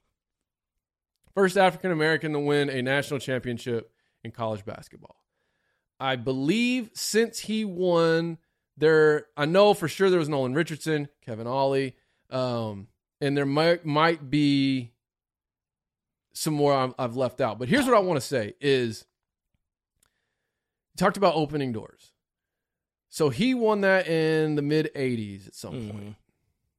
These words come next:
Speaker 1: And he was asked, "How does it feel to be the first African-American to win a national championship?"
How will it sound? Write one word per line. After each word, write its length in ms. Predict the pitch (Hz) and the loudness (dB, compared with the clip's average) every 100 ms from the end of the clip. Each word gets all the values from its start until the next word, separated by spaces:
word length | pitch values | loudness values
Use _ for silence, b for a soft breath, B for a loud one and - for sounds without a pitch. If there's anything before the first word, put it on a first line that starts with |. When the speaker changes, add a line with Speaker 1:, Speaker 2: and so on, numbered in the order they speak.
| _ - | _ -4
Speaker 1:
And 80 | 160 | 0
he 80 | |
was 120 | 294 - | 0 -2
asked, 540 | 165 175 - - _ _ _ _ _ _ _ | -4 -4 -8 -20 _ _ _ _ _ _ _
"How 140 | - 113 | -12 -8
does 120 | 127 | -8
it 80 | 180 | -6
feel 260 | 147 120 165 190 _ _ | -4 -4 -4 -18 _ _
to 60 | 131 | -12
be 80 | 123 | -10
the 60 | |
first 340 | - 127 127 - _ _ - | -6 -6 -6 -12 _ _ -18
African-American 680 | 110 117 135 120 113 123 117 | -18 -12 -10 -8 -8 -10 -12
to 80 | 113 | -12
win 320 | 110 113 123 _ - | -10 -10 -12 _ -16
a 60 | |
national 320 | 113 104 - 117 | -14 -14 -16 -14
championship?" 540 | 175 - 101 - | -14 -14 -20 -20